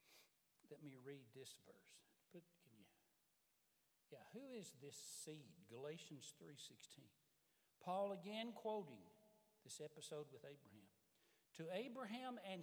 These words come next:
his seed or offspring were the promises made." He did not say,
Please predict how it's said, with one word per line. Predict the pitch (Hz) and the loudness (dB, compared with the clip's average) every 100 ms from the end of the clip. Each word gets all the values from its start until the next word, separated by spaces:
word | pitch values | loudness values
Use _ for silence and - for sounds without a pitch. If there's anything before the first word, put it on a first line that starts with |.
| - | 0
his | 170 147 | 0 2
seed | - - 311 311 190 135 180 | 2 2 4 2 2 0 0
or | 185 160 180 | 4 4 6
offspring | 226 196 - - 131 107 120 156 - - _ _ _ _ - | 4 2 -2 -4 -6 -6 -10 -14 -18 -20 _ _ _ _ 4
were | 156 165 | 6 6
the | 151 | 4
promises | - 202 208 214 185 - 185 175 | 2 2 4 4 0 -4 -6 -4
made." | 156 117 101 - - _ _ _ _ _ _ _ _ _ _ _ _ _ _ _ _ _ _ _ _ _ _ _ - - _ _ - | -4 -6 -10 -20 -20 _ _ _ _ _ _ _ _ _ _ _ _ _ _ _ _ _ _ _ _ _ _ _ -20 -20 _ _ 0
He | 190 | 2
did | 156 175 156 | 4 4 4
not | 180 262 311 | 6 6 8
say, | - - 311 254 139 120 185 | 8 8 8 8 6 2 -4